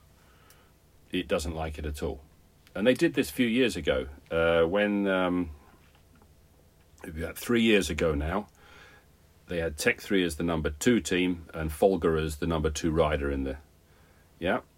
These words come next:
Zarco's the number one rider. Zarco's running a,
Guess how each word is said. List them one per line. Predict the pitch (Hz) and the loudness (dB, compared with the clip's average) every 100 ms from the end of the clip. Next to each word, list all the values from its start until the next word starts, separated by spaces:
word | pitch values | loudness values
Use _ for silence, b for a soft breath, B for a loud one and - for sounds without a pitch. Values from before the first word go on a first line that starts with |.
| _ | _
Zarco's | 78 98 104 - 87 82 | 0 2 4 2 0 2
the | |
number | 82 76 | 0 0
one | 73 73 71 | 2 2 0
rider. | 65 69 76 78 - | -2 -2 -2 -2 -10
Zarco's | - 98 120 - 98 82 | 0 2 2 6 4 6
running | 92 90 85 78 73 | 4 4 2 -2 -6
a, | 78 | -14